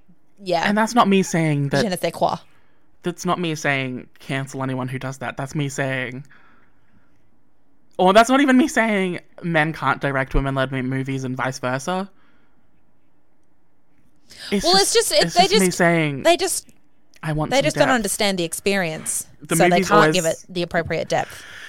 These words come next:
Speaker 2: Exactly. The movie can be fine. It can be okay. It can be good even,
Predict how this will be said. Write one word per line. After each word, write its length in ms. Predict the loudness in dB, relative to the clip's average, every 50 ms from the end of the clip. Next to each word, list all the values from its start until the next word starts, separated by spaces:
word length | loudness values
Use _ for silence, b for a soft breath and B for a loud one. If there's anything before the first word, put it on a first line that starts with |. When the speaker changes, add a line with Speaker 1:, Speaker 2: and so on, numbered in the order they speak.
| B B
Speaker 2:
Exactly. 380 | -6 0 2 2 2 2 0 -2
The 100 | -2 0
movie 340 | 2 2 2 2 0 -2 -4 -4 -10 -6
can 180 | -2 0 0 2
be 120 | 0 0
fine. 500 | 0 2 2 4 4 4 2 0 -4 -8 -8
It 80 | -6 -4
can 100 | -2 0
be 140 | 2 2 2
okay. 360 | 0 0 0 0 0 0 0
It 140 | -2 -4 -6
can 100 | -10 -10
be 60 | -10 -6
good 200 | -6 -4 -4 -4
even, 400 | -4 -6 -6 -8 -10 -10 -12